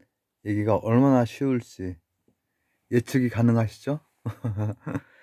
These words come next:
자, 오늘 일단은 우리가 미분이 뭐고, 뭐 왜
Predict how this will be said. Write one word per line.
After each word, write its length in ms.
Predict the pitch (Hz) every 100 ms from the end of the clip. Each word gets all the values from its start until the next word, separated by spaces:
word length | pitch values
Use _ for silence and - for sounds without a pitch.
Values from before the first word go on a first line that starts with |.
| _ _ _
자, 220 | 110 98
오늘 320 | 95 127 143 110
일단은 580 | 117 131 131 127 127 92 85 85 _ _ _ _ _ _ - - - - _ _ _
우리가 920 | 117 131 123 120 120 113 107 104 95 92
미분이 1500 | 95 107 131 156 165 151 143 131 123 117 113 107 107 - 104
뭐고, 680 | 92 107 107 - 107 98 82 _ _
뭐 160 | 98
왜 120 | 101